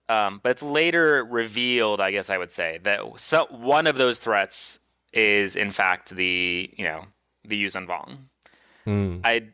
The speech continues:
Speaker 1: and we actually also get the reveal that Palpatine knows about the Yuuzhan Vong, and part of his justification for what he, why he does what he does is to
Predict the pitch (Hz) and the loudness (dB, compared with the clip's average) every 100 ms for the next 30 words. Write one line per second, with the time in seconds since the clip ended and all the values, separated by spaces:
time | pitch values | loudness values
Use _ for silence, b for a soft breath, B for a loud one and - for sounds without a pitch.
0 | - _ _ _ 131 127 120 131 143 - | -20 _ _ _ 0 2 2 2 2 2
1 | 135 135 147 123 113 110 110 107 98 - | 2 2 0 -2 0 0 0 -2 -2 0
2 | 147 - 123 113 113 123 131 120 113 113 | 0 0 -6 0 2 2 2 2 0 0
3 | 110 107 101 98 98 95 - 120 117 110 | -4 0 2 4 2 -2 0 2 2 0
4 | 104 107 - 104 107 101 107 101 98 95 | 0 -2 -2 -4 0 0 -2 0 0 0
5 | 101 110 104 - 110 113 117 113 110 98 | 0 -2 -6 -10 2 4 4 2 0 0
6 | 101 92 95 95 90 90 85 - 95 92 | -4 -4 0 2 2 -2 -12 -6 -6 -6
7 | 92 | -10